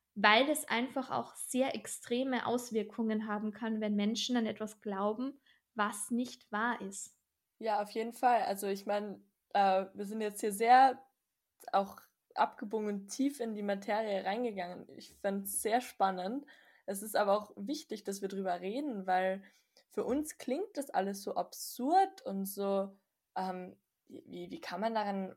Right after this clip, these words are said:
Speaker 2: glauben? Warum passiert sowas? Aber für viele Menschen ist es halt ganz normal, diese Theorien zu glauben.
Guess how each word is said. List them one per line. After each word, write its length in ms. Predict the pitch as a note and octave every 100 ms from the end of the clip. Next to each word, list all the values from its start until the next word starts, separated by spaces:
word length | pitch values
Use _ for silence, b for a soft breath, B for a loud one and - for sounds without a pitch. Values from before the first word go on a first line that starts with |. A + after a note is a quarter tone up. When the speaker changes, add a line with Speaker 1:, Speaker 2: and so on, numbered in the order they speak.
| -
Speaker 2:
glauben? 400 | F#3 E3+ A#3+ G#3+
Warum 260 | F#3+ G3 G#3+
passiert 500 | G3+ F#3+ - C#4+ D4+
sowas? 440 | - G3 F3+ F#3
Aber 180 | - F3+
für 140 | F3+ F#3
viele 260 | B3+ A#3+
Menschen 640 | F#3+ F#3+ A#3+ - B3+ B3+ B3+ B B -
ist 100 | F#3+
es 140 | F#3+
halt 160 | F#3 F3+
ganz 320 | F3+ A3 -
normal, 320 | F#3+ F3+ G3
diese 200 | G#3+ G#3
Theorien 440 | G3 G3 F#3 G#3 G3
zu 160 | -
glauben. 640 | - E3 F3+ A#3+ G#3 F3+